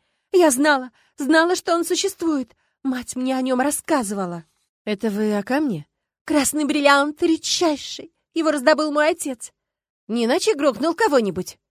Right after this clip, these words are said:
съехидничала Люська, видать, совсем оголодала, а пирог меж тем испёкся. «Это моё, слышите?» стонала госпожа Старкова.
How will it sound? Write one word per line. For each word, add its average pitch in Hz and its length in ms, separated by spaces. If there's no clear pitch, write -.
съехидничала 180 680
Люська, 208 320
видать, 170 280
совсем 160 300
оголодала, 160 520
а 196 80
пирог 233 280
меж 208 160
тем 185 180
испёкся. - 480
«Это 320 220
моё, 294 520
слышите?» 320 1120
стонала 185 460
госпожа 165 360
Старкова. 151 540